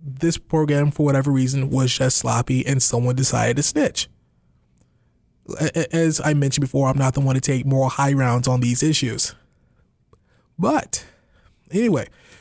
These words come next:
so w-, one thing that's very important about this particular line of,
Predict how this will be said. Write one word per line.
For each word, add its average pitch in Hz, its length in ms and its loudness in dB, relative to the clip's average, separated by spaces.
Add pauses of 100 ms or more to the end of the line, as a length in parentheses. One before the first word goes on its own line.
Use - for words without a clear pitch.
so - 380 2
w-, 190 420 -2
one 262 240 0
thing 277 160 -6
that's 196 160 0
very 170 180 0
important 180 380 2
about 143 340 -2
this 151 260 0
particular 147 540 0
line 135 560 2
of, 135 460 0